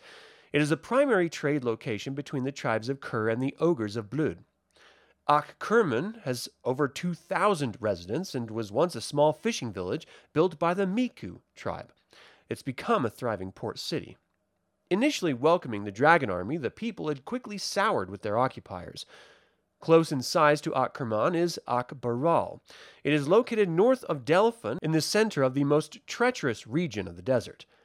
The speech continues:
The fierce warrior tribe of the Hachaku live in this stony rise above the desert and fight off any dragon army influence. Ak Tubal has just over a thousand members of the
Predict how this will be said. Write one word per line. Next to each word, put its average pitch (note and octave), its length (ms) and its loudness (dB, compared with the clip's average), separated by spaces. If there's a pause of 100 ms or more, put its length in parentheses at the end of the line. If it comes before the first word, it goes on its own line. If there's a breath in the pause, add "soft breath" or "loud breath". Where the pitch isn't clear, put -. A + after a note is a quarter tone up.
(260)
The D3 80 -4
fierce F3 300 4
warrior D#3+ 280 4
tribe C#3+ 400 4
of D3 120 -2
the C3 200 -2 (200 soft breath)
Hachaku D#3 720 2 (120)
live F#3+ 280 2
in A#2+ 100 -2
this A2 240 -6
stony A#2+ 440 -2
rise A2 400 0
above A2 240 0
the G#2+ 60 -4
desert A2+ 360 -4
and D3+ 100 -2
fight F3+ 220 4
off E3+ 180 4
any D#3+ 300 0
dragon G#2+ 300 -2
army F#2+ 180 -4
influence. - 640 -8 (560)
Ak D3+ 240 2
Tubal D3 540 6
has C3+ 100 2
just D3 240 -2
over E3 220 2
a E3 40 2
thousand E3+ 520 4
members F#2+ 360 -4
of G#2+ 120 -4
the G#2 160 -8